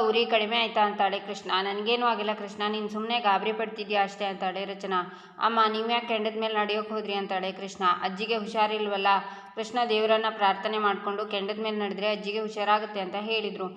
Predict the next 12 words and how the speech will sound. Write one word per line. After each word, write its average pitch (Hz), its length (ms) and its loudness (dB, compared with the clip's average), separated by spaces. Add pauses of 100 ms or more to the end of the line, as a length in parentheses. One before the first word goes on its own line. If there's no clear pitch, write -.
(280)
ಅಂತಾಳೆ 196 440 2
ರಚನಾ. 196 380 0 (200)
"ಹಾಗಿದ್ರೆ 220 440 2 (380)
ನಾನು 240 280 4
ನಿಮ್ಗೇನಾದ್ರೂ 226 640 2
ಹುಷಾರಿಲ್ಲ 226 520 2
ಅಂದ್ರೆ 208 280 2 (380)
ಕೆಂಡದ 240 300 0
ಮೇಲೆ 233 180 2
ನಡಿತೀನಿ" 202 460 -2
ಅಂತಾಳೆ 185 340 -4
ಕೃಷ್ಣ. 196 320 -6